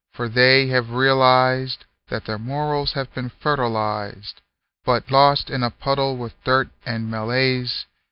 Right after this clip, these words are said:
they have no choice but to search and seize. For a people-to-people relation, for a person-to-person nation, for a land of preservation, we cannot be troubled with trite speculation.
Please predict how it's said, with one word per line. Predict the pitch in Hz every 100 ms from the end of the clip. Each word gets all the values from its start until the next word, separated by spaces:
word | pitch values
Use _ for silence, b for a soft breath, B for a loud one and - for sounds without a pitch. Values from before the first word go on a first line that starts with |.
| _
they | 123
have | 113 147 160 147
no | 139 139
choice | - 156 156 156
but | - -
to | 123
search | - 147 147 -
and | 131 120
seize. | - 131 117 107 - - _ _ _ _ _ _ _ _ _ _ _ _
For | 139 135
a | 131
people-to-people | - 185 190 185 - 135 - 165 - 151
relation, | 135 127 139 139 - 139 139 135 _ _ _
for | _ 113
a | 104 120
person-to-person | - 143 151 - 160 - - - 135 131 - 139 135 120
nation, | 127 135 - 135 135 131 _ _ _ _
for | _ 123 117
a |
land | 123 139 147 147
of | 123 _
preservation, | 139 135 123 113 120 131 - 135 131 131 127 _ _ _ _
we | 120
cannot | - 143 147 156 -
be | 156
troubled | - 131 127 131
with | 117 113 -
trite | - 117 127
speculation. | - - 120 - 120 117 113 - 104 95